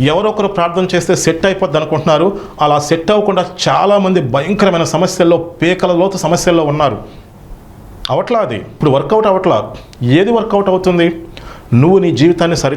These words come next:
చేసుకోవాలి, నువ్వు దేవుని మాట వినాలి,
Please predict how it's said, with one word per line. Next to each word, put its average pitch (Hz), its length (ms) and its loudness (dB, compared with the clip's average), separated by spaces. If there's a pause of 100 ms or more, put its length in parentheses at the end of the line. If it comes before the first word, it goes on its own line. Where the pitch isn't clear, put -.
చేసుకోవాలి, 123 520 0 (1400)
నువ్వు 180 200 4
దేవుని 175 340 2
మాట 170 240 0
వినాలి, 139 420 2